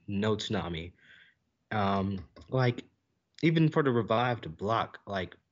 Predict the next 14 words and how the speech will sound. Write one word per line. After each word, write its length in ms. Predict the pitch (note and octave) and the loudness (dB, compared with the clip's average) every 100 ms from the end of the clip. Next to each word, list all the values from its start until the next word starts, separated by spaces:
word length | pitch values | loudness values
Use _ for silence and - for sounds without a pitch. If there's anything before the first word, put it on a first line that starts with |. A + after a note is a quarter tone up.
| _ _ - | _ _ -4
not 180 | D#3 - - | -4 -4 -12
the 60 | |
revived 500 | G#2 F#2+ G2 A2 A#2 | -8 -6 -4 -4 -6
block, 280 | - B2 B2 - | -6 -6 -6 -10
but, 160 | G2 - | -12 -8
um, 420 | G#2 F#2 E2 D2+ _ - - - - - - _ _ - | -6 -6 -8 -12 _ -20 -20 -16 -16 -18 -20 _ _ -8
um, 480 | B2 A2 G#2+ G#2 F#2+ | -4 -2 -2 -4 -4
April 420 | B2+ B2+ C3 A#2+ | -2 0 4 4
Fool's 280 | A2 - C#3+ | 4 2 2
Day, 280 | C#3+ D#3+ D3+ - | 4 2 2 -4
uh, 300 | G#2+ E2+ D#2+ - - | -4 -4 -6 -8 0
that 260 | B2+ C3+ - | 0 0 -2
airing, 360 | A2+ A#2+ C#3+ D3+ - | -2 0 -2 -6 -6
like, 320 | A#2 G2 - | -4 -4 -8